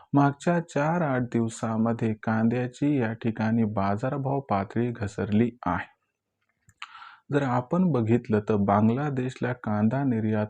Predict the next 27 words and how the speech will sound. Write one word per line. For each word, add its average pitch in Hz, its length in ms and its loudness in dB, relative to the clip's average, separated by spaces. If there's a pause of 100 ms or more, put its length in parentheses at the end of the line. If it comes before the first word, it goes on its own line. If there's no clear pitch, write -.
होण्याची 107 420 0
शक्यता 101 640 -4 (140)
कमी 110 280 2
झाली 123 360 -2
आहे 113 280 -4 (540)
आणि 135 160 4
दुसरीकडे 120 760 0
सध्या 110 460 -2
नाफेडची 117 760 0
कांदा 104 500 -2
विक्री 110 440 0
ही 131 180 0
वाढली 104 520 0 (100)
आहे. 98 300 -4 (460)
याच्यामुळं 127 800 0 (120)
सेंटिमेंटल 127 960 2
कांदा 113 480 -2
बाजारभावावरती 104 1200 -2 (120)
दबाव 113 360 -2
दिसत 107 500 -4
आहे, 98 240 -2 (540)
तरी 147 260 6
देखील 120 400 2
हा 120 320 -2
दबाव 110 420 0
डिसेंबर 127 640 0
महिन्यात 104 460 0